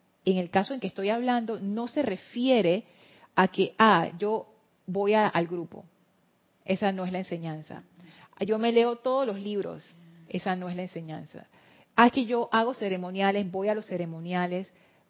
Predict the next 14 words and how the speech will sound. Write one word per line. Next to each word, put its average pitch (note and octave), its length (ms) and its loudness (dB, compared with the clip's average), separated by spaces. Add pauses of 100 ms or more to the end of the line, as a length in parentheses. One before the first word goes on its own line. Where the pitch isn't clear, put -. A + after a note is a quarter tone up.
Mm, G3 280 -6 (140)
no. E3+ 180 -12 (300)
O - 40 -20
sea, - 160 -2 (140)
no, A3 260 -4 (640)
no A3+ 200 -4
que C4+ 80 -8
quiero C#4+ 180 0
decir A#3 140 -8
que A#3+ 60 4
esas B3 160 4
actividades F#3+ 380 2
no G#3 100 -8
sean G3+ 360 -2